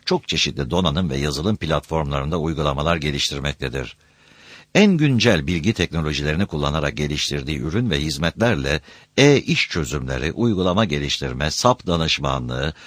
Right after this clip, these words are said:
doküman yönetimi, imalat yönetim sistemi, teknik hizmetler gibi alanlarda müşterilere rekabet gücü sağlayan çözümler sunmaktadır.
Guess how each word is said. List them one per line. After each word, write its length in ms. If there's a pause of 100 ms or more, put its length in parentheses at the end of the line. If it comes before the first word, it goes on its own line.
(240)
doküman 420
yönetimi, 760
imalat 540
yönetim 380
sistemi, 540 (280)
teknik 320
hizmetler 440
gibi 200
alanlarda 520
müşterilere 640
rekabet 480
gücü 220
sağlayan 480
çözümler 640
sunmaktadır. 840